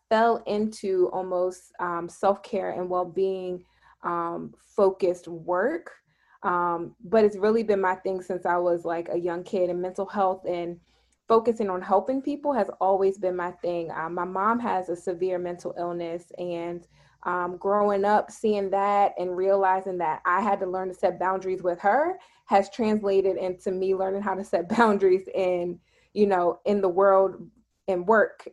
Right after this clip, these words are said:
at home, with friends, with family, with loved ones. It really has been this all, um, you know,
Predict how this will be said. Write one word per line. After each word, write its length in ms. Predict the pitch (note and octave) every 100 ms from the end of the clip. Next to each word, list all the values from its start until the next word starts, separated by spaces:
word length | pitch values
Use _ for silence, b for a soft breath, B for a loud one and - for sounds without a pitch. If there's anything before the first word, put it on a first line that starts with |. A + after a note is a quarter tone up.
| -
at 400 | F3 F3 F3 -
home, 580 | A3 A3 G#3+ G#3+ G#3 G#3+ b b -
with 220 | F#3+ -
friends, 300 | G#3 G3+ G3
with 120 | F#3
family, 300 | G3 G3 G3
with 200 | F3+ F3+
loved 220 | F#3+ F#3+
ones. 280 | F#3+ F#3+ F#3
It 140 | - F3+
really 280 | G#3+ G#3+
has 200 | A3 F#3 F3+
been 200 | F#3+ F#3
this 280 | F3+ F3+ - - -
all, 600 | F3+ F3+ F3+ F3+ F3+ F3+ b b b -
um, 540 | E3+ F3 D2+ - - -
you 120 | G3+
know, 420 | F3+ D#3+ D#3+ -